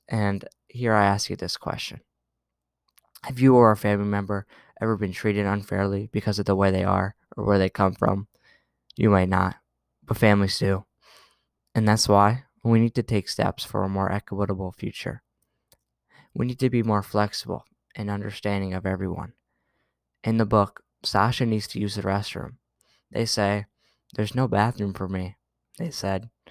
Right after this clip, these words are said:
climbing into the back seat. This situation might not make sense for everyone, but for someone who is transitioning, they do not feel comfortable in either restroom because they are figuring out who they are.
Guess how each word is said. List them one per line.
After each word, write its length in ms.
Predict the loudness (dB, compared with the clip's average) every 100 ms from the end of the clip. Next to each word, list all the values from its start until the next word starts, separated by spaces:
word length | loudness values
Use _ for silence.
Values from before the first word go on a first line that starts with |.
| _ -10
climbing 380 | -4 -2 -2 -6
into 160 | -8
the 100 | -8
back 300 | -4 -4 -4
seat. 280 | -4 -4 -6 _ _ _ _ _ _ _ _
This 160 | -4 -2
situation 640 | -2 -2 2 2 2 -2
might 160 | 0 0
not 160 | 2 0
make 240 | -2 -4
sense 320 | -4 -4 -6
for 160 | -6 -4
everyone, 440 | -4 -6 -8 -12 -16 _ _ _ _ -2
but 140 | -2
for 100 | -2
someone 380 | 0 2 2 2
who 120 | 0
is 100 | -2
transitioning, 800 | -2 -4 -2 -6 -6 -6 -6 -8 _ _ _ _ _
they 100 | -6
do 80 | 0
not 220 | 0 2
feel 180 | 0 -2
comfortable 480 | 0 -4 -4 -6 -4
in 80 | -2
either 260 | 0 0
restroom 460 | -2 -4 -8 -14 -18 _ -12
because 280 | -4 -2
they 100 | 0
are 60 | -2
figuring 440 | -2 -6 -4 -2
out 280 | -2 -2 -4 -8
who 180 | -4 -2
they 160 | -2
are. 320 | -2 -4 -6